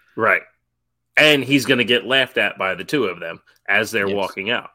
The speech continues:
Speaker 1: because that's what the New Day does after success, is that they just go straight comedy.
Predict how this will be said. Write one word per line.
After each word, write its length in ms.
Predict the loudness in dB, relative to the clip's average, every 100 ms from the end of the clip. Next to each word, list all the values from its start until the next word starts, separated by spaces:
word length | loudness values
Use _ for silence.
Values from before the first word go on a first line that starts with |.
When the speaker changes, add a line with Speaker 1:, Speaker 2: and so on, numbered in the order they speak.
| -18
Speaker 1:
because 260 | -8 -6 -4
that's 260 | -6 -8
what 100 | -14
the 60 | -10
New 180 | -8 -6
Day 160 | -6
does 400 | -4 -4 -4 -8 _ _ _ _
after 280 | -8 -6 -8
success, 580 | -12 -14 -4 0 0 -2
is 120 | -10
that 180 | -10 -8
they 100 | -10
just 180 | -10 -10
go 180 | -10 -10
straight 340 | -10 -8 -8
comedy. 420 | -2 -2 -2 -8